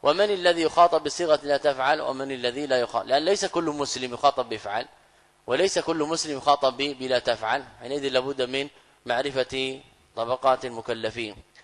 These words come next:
قال هنا: "والمؤمنون" في خطاب الله. خطاب الله المراد به الحكم الشرعي، الأمر أو النهي.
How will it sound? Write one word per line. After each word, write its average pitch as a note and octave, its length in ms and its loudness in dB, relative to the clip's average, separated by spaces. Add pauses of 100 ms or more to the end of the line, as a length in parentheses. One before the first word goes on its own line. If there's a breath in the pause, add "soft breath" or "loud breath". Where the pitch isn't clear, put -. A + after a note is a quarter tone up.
(280 soft breath)
قال G3+ 220 8
هنا: E3+ 240 6
"والمؤمنون" D3+ 1040 2 (480)
في E3+ 200 0
خطاب C#3+ 440 4
الله. A2+ 420 0 (560 soft breath)
خطاب C#3 280 2
الله E3+ 240 4
المراد E3 300 2
به F3 120 -2
الحكم E3 420 2 (120)
الشرعي، D#3 400 4
الأمر E3 320 2
أو E3+ 120 6
النهي. E3+ 360 -2